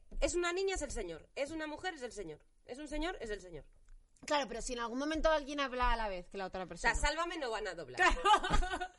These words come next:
Speaker 2: En Sálvame se pegaría un tiro.
Speaker 1: No.
Speaker 2: En plan, "No, prefiero morir antes que doblar esto". Sería horrible.
Speaker 1: Pues eso pasaba.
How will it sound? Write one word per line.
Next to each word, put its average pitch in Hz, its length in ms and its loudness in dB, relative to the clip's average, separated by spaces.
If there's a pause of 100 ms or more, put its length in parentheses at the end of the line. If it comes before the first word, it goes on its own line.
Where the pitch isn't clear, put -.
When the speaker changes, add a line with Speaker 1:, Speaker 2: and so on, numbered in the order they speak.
(500)
Speaker 2:
En 320 160 2
Sálvame 349 300 0
se 392 80 -2
pegaría 302 420 4
un 302 160 0
tiro. 302 200 4 (140)
Speaker 1:
No. 339 400 0 (140)
Speaker 2:
En 294 80 -2
plan, 285 220 4
"No, 330 80 4 (180)
prefiero 339 360 -2
morir 339 300 4
antes 302 280 2
que 311 80 -6
doblar 277 280 2
esto". 226 420 -6 (120)
Sería 214 240 -2
horrible. 262 540 -2
Speaker 1:
Pues 233 140 -8
eso 254 200 -10
pasaba. 269 420 -6